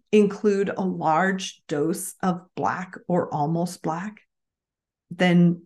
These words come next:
black makes sense for you. Do you need black for your specific industry or some other practical reason?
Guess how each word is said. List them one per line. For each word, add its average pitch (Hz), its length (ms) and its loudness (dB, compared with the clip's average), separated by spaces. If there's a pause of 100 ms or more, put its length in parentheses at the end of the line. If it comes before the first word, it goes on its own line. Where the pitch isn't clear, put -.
(460)
black 160 420 0
makes 143 300 -6
sense - 420 -8
for 139 160 -2
you. - 340 -8 (1000)
Do 214 140 4
you 226 280 6
need 214 520 6
black 208 420 0
for 202 240 0
your 180 220 0
specific 214 760 0
industry 220 760 2
or 170 100 0
some 170 300 -8
other 180 280 0
practical 196 600 -4
reason? 214 560 4